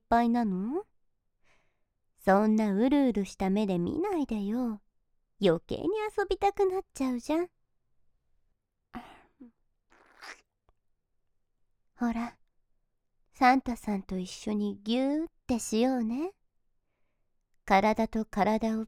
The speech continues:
ぴったりくっつけて、思いっきりギューってしよう。君が安心するように、ギュー、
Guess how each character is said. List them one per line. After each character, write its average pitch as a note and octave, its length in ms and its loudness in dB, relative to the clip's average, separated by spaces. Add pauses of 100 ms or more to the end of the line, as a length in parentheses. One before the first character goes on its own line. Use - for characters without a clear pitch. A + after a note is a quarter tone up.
ぴ - 140 -8
っ F#3 60 -10 (360)
た A3 160 -8
り D4+ 160 -4
く - 180 -6
っ - 140 -8
つ - 140 -10
け B3+ 120 -4
て、 G#3+ 320 -10 (680)
思 G#3+ 280 6
い C4 60 2
っ - 40 -8 (180)
き - 180 -4
り C#4+ 180 0
ギ C4+ 140 0
ュ D#4 200 2
ー E4+ 40 -2
っ - 40 -14 (200)
て A3 120 -6
し - 280 -14
よ A#3 120 -8
う。 D4+ 60 -12 (1800)
君 G3+ 360 4
が G#3 120 -4
安 G3+ 300 -4
心 A3+ 320 -6
す - 200 -10
る A#3+ 180 -6
よ B3+ 140 -4
う A3+ 180 -8
に、 A#3 160 -4 (760)
ギ A3 180 0
ュ A#3+ 240 -4
ー、 A#3+ 40 -20